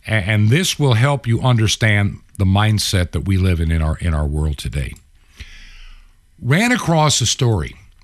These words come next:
about manipulation and, and also something that is considered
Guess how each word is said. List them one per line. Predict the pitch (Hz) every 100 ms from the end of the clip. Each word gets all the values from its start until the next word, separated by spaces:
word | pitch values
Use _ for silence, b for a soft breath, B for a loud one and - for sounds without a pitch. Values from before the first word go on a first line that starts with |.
| _ -
about | 98 117 117
manipulation | 107 107 101 95 101 92 - 64 - b b b b b -
and, | - 123 120
and | - 113
also | 135 202 190 - 143 131 123 - _ _ _ - _ _ _ _ _ _ - - _ - -
something | - 175 170 208
that | 175
is | 135 -
considered | 135 120 - 120 117